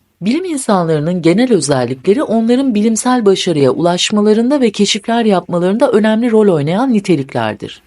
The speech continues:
İşte bilim insanlarında yaygın olarak görülen bazı temel özellikler neler?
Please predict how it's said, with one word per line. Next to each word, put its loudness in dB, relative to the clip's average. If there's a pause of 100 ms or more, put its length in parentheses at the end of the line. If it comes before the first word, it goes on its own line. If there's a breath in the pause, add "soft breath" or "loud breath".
İşte -4
bilim 0
insanlarında -2
yaygın 0
olarak 0
görülen -2
bazı 0
temel -4
özellikler -4
neler? -4